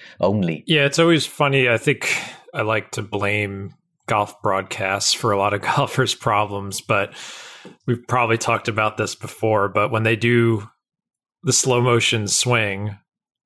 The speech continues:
Speaker 2: of a P G A Tour player and they're like, "Oh, well, that was a horrible tee shot." Then they go to the slow motion swing and it always looks <laughs> exactly
Speaker 1: Yeah.
Speaker 2: the same 'cause their swings are remarkably, even, uh, recreational players, they're, they're repeating their swings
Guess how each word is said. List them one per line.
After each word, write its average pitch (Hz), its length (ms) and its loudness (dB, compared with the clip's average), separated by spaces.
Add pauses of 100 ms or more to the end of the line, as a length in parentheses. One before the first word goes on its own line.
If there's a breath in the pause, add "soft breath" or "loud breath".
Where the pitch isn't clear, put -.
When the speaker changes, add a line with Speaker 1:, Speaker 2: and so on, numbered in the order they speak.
(220)
Speaker 2:
of 104 140 0
a 98 60 -6
P 120 200 0
G 107 160 0
A 110 100 2
Tour 120 300 0
player 95 400 0
and 92 100 -6
they're 95 120 -4
like, 95 180 -2
"Oh, 127 200 0
well, 92 140 -8
that 98 120 -2
was 98 120 -4
a 92 80 -2
horrible 98 400 0
tee 101 220 -8
shot." - 380 -8
Then 92 100 -10
they 95 100 -8
go 95 80 -4
to 92 60 -4
the 92 100 -8
slow 98 260 -4
motion 92 380 -6
swing 95 520 -8 (140)
and 92 360 -10 (760 loud breath)
it 147 120 2
always 147 280 4
looks 139 180 2
<laughs> 131 60 2
exactly 101 500 4
Speaker 1:
Yeah. 117 40 0
Speaker 2:
the 113 80 2
same 156 240 2
'cause 110 140 0
their 131 100 4
swings 135 320 2
are 120 80 4
remarkably, 107 1080 -2 (760 soft breath)
even, 127 420 2
uh, 127 380 2 (420)
recreational 135 460 2
players, 90 300 -4
they're, 98 120 -6
they're - 180 -4
repeating 127 460 2
their 123 100 2
swings 127 400 -2